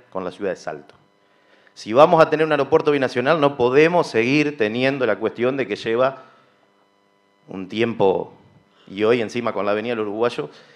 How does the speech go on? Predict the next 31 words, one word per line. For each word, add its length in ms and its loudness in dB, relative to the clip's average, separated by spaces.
casi 240 -4
imposible 800 -4
cruzar. 480 -2
Imagínense 480 -8
si 100 -14
se 80 -10
van 140 -2
a 80 -8
perder 200 -4
un 120 -4
avión. 500 -6
La 280 2
conectividad 560 2
con 120 2
el 40 4
aeropuerto. 640 0
Necesitamos 600 2
trabajar 420 4
sobre 180 -2
la 100 0
calle 220 -2
Gualeguay, 520 4
no 100 -10
sé 140 -8
quién 160 -4
lo 80 2
dijo, 400 -4
Francisco, 500 -6
eso 140 -8
está 200 0
bien, 380 0